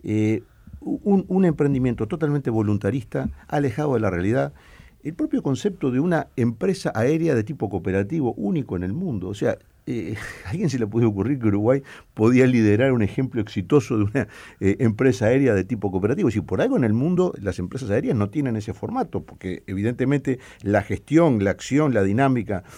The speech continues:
de una empresa aérea, eh, no va de la mano del concepto y, y del funcionamiento que tiene que tener una cooperativa, que seguramente puede ser muy exitosa en otros campos. Eh, da la,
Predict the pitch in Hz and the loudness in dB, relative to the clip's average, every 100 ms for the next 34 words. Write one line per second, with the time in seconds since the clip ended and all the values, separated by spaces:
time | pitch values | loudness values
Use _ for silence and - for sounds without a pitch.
0 | - - 107 107 101 107 107 110 131 190 | -12 -2 0 0 0 0 4 6 6 2
1 | - - - - 101 101 117 120 135 143 | -2 -12 -18 -4 0 0 2 4 6 6
2 | 127 110 95 202 233 110 92 92 107 92 | 6 4 2 0 -2 -2 -2 -4 -4 -4
3 | 143 123 110 107 92 95 101 104 95 107 | -4 -6 -4 -4 -4 -6 -2 -2 -2 -4
4 | 101 101 117 113 98 85 98 90 82 95 | -4 -4 -4 -4 -6 -6 -6 -6 -8 -6
5 | 92 85 76 90 131 277 80 82 104 95 | -6 -8 -4 -2 0 0 -2 -4 -6 -2
6 | 98 107 107 95 - - - 104 101 107 | 0 0 -2 -4 -8 -20 -4 -2 0 0
7 | 113 104 101 82 101 87 82 - - 160 | -2 -4 -6 -8 -6 -6 -8 -10 -6 -6
8 | 110 - - - - - - 147 151 139 | -6 -10 -20 -20 -20 -20 -14 -4 0 0
9 | - - - - - 104 - - 170 170 | -2 -6 -12 -12 -10 -10 -10 -12 -10 -8
10 | - 196 240 240 | -6 -4 -4 -4